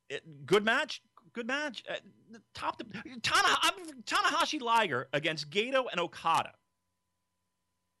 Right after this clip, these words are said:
You, you cho-, that's a, that was a, they had working shoes on for that. It was good. It was <laughs> really good. Top to bottom, there was nothing in this, on this show where I was just like, "Ugh, this sucks." Everything was good. And I think th-, you,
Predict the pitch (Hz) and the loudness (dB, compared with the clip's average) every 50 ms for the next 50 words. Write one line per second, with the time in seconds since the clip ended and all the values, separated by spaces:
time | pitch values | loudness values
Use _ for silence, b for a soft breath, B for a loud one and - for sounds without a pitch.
0 | _ _ - 214 277 - 254 269 - - 294 220 - 208 214 180 233 220 277 339 | _ _ -12 -12 -10 -10 -10 -10 -10 -10 -12 -12 -14 -18 -20 -16 -10 -6 -6 -6
1 | - - 392 254 254 294 370 392 339 262 277 220 - _ - 190 b b b b | -4 -6 -6 -4 -4 -4 -2 -2 -2 -4 -4 -6 -10 _ -20 -20 b b b b
2 | b - 330 392 392 370 339 330 302 269 359 415 415 415 415 370 302 - 285 226 | b -2 0 2 4 4 2 2 2 2 2 2 2 2 -2 -6 -4 -4 -2 -2
3 | 185 165 165 143 123 - 131 107 98 90 - - _ _ _ _ 339 381 339 311 | -2 0 0 0 0 -2 -2 -2 -2 -4 -4 -8 _ _ _ _ -2 -2 -2 0
4 | - 359 415 466 494 466 269 202 - _ - 311 277 214 165 180 151 - 220 190 | 2 4 6 6 4 4 0 -6 -10 _ -4 -4 -4 -2 -2 -2 0 2 2 0
5 | 254 269 330 311 349 349 381 381 311 180 b b b b b b b b - - | 2 -2 -4 -6 -6 -6 -6 -6 -8 -10 b b b b b b b b -8 -4
6 | 269 330 - - 370 294 - 214 202 190 180 165 160 156 - - - 175 190 196 | -4 -4 -4 -6 -4 2 4 4 6 6 4 2 0 -2 -4 -2 -2 0 0 0
7 | 196 165 151 165 165 175 190 208 226 - 247 220 202 190 190 185 170 175 170 - | -2 -2 -2 -2 -2 2 2 2 2 0 -2 -4 -2 -2 -2 -4 -4 -6 -6 -8
8 | - _ _ - 143 151 156 151 151 139 - - 135 110 110 107 104 107 107 104 | -12 _ _ -4 -2 -2 0 -2 -2 -2 0 2 2 2 2 0 0 2 2 2
9 | 104 104 107 98 101 92 90 92 92 - - 101 92 92 - - - - 98 90 | 2 0 -2 -6 -10 -12 -14 -16 -16 -14 -16 -16 -16 -16 -16 -16 -18 -18 -20 -18
10 | 87 - - - - 90 85 80 - - - - - _ _ _ _ _ _ _ | -16 -16 -16 -14 -14 -16 -18 -18 -20 -20 -20 -20 -20 _ _ _ _ _ _ _
11 | _ - 135 151 180 165 175 170 160 139 120 127 104 92 B B B B B 139 | _ -2 -2 -2 -2 -4 -4 -6 -6 -4 -2 -2 -4 -4 B B B B B -4
12 | 160 165 160 254 285 226 - _ - 139 143 147 143 - 156 156 | -4 -4 -4 -6 -10 -10 -12 _ -12 -10 -10 -12 -10 -10 -10 -8